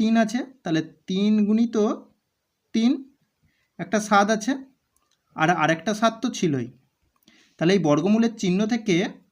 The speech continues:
একটা দুই বেরোবে, একটা তিন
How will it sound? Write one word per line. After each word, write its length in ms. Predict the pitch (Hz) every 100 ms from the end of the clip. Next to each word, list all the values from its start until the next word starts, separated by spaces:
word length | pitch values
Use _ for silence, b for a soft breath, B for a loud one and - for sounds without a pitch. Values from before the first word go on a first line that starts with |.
| _ _ _ _ _ _ _ _ _ _ _ -
একটা 240 | 147 - 202
দুই 120 | 190 202
বেরোবে, 260 | 202 214 262 - _ _ _ _ _ _ _ -
একটা 240 | 156 208 208
তিন 140 | 196